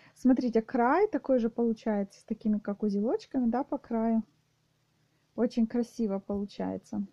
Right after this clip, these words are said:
Мне очень нравится. Вот. Итак, значит, когда мы делаем убавление, нам нужно, при всем том, что нужно делать убавление, нам нужно будет делать накид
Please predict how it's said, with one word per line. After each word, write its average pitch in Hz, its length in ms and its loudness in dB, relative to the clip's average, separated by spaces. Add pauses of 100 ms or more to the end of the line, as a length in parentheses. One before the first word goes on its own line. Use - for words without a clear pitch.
(120)
Мне 214 300 0
очень 202 340 -4
нравится. 226 640 0 (760)
Вот. 202 480 -2 (1800)
Итак, - 480 -2 (680)
значит, 247 360 2
когда 254 320 2
мы 339 160 4
делаем 269 420 4
убавление, 226 760 2 (320)
нам 262 400 4
нужно, 262 420 6 (180)
при 240 160 2
всем 262 300 2
том, 240 240 2
что - 180 -4
нужно 226 260 2
делать 208 240 0
убавление, 254 540 0 (380)
нам 277 260 4
нужно 233 260 4
будет 214 200 4
делать 214 280 2
накид 240 540 0